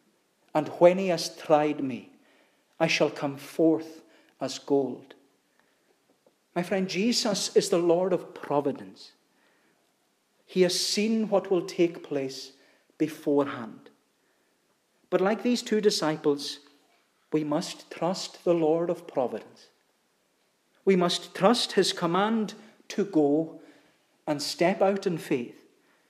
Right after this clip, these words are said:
We must act upon his command to go in his name. We must be obedient to his command to go and do what he's asking us to do. And you know, I, I look at some of you here,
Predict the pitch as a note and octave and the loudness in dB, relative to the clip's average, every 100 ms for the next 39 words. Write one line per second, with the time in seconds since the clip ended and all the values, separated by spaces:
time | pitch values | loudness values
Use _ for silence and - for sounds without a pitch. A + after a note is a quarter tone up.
0 | _ F#3 F#3+ E3+ - - G3+ B3 - B3 | _ 2 4 4 0 0 0 4 6 6
1 | A3 G#3 G#3 - F#3+ F3+ G3 A3 - - | 6 4 2 2 2 4 4 2 -2 -2
2 | G3 - E3 G3 E3+ - - - _ F#3+ | 0 4 4 4 2 -4 -18 -20 _ 0
3 | E3+ F3+ E3 F3 D3+ C3+ B2 - _ - | 2 0 0 0 -2 -2 -8 -18 _ -6
4 | - G#3 F#3+ F#3+ A3 F#3 - G#3+ A3+ B3 | 6 6 6 0 4 4 4 2 2 2
5 | A3 - - - - G3 F#3 E3+ - E3+ | 2 -2 -12 -4 2 4 4 0 -2 0
6 | F#3+ A3 A#3+ F3+ - - A#3 G#3+ F3 D#3+ | 0 2 0 -2 -8 0 4 6 6 6
7 | F#3 G3 - - G3+ F3 G#3 A3+ F#3+ G3+ | 6 2 -2 -2 0 0 0 2 4 4
8 | G3+ G#3 G#3 - A3 F#3+ E3 - - E3 | 2 2 2 2 2 2 0 -2 -4 0
9 | F3 C3+ A2+ - _ _ _ _ _ _ | -2 -2 -10 -18 _ _ _ _ _ _
10 | _ _ _ _ _ _ _ _ _ _ | _ _ _ _ _ _ _ _ _ _
11 | _ _ _ _ _ _ _ _ _ _ | _ _ _ _ _ _ _ _ _ _
12 | F3 G#3 A3+ G3+ G#3 G#3 G3 G3+ F#3+ - | -2 0 2 2 2 2 4 4 2 -2
13 | F3 F3 - E3 E3 C3+ | -2 -4 -4 -6 -6 -8